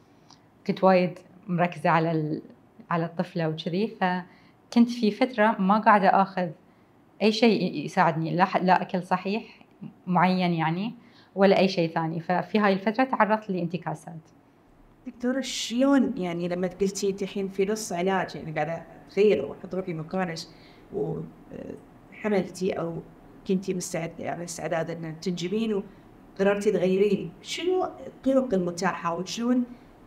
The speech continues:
Speaker 2: قدرتي تاخذين قرار ما، يعني إنه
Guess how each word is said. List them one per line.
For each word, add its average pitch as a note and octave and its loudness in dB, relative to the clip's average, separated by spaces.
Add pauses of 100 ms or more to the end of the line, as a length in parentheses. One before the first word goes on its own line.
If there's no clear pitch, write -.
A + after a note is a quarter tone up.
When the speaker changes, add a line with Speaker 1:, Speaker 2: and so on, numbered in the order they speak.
(520)
Speaker 2:
قدرتي A#3+ 6
تاخذين G3+ 2
قرار F3+ 2
ما، E3+ -2 (100)
يعني D#3+ -6
إنه F3 -4